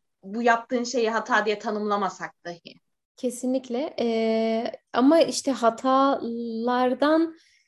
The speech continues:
Speaker 2: büyüyebilmek için insanın öz farkındalığının çok yüksek olması gerekiyor. Yani bir hata yaptın, "Aa, okey, e, çok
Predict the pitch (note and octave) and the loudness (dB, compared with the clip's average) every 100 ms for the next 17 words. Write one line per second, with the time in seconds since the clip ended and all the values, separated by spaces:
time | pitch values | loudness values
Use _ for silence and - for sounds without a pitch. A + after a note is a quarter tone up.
0 | _ _ - G3+ A3+ A#3 C#4 G#3+ B3+ B3+ | _ _ -12 -6 -2 2 4 4 0 2
1 | D#4+ E4 - F4+ E4+ B3+ B3+ C4+ C4 C4+ | -2 -4 -4 0 2 0 -2 0 0 -2
2 | - B3 A#3+ B3 A#3+ B3 D4 F#4 D4 C#4+ | -2 -4 -2 -2 -2 0 0 -2 -4 -8
3 | - - C#4 B3+ G#3+ G3 F#3+ - C4 C4 | -12 -4 -2 0 0 -2 -6 -8 -6 -4
4 | A3 - G3 G3 G#3 G#3+ A3 G#3+ - - | -6 -4 0 0 0 2 0 -2 -6 -20
5 | _ - B3+ B3 B3+ C4+ C4+ B3+ A#3+ - | _ 0 4 4 4 4 6 6 4 2
6 | D4 D#4 C4+ - A#3+ A#3+ - A#3 C#4 B3 | 2 2 0 -2 0 0 0 -2 2 2
7 | C#4 - - G#3 G#3 B3+ B3+ | 2 -4 -4 -4 2 0 0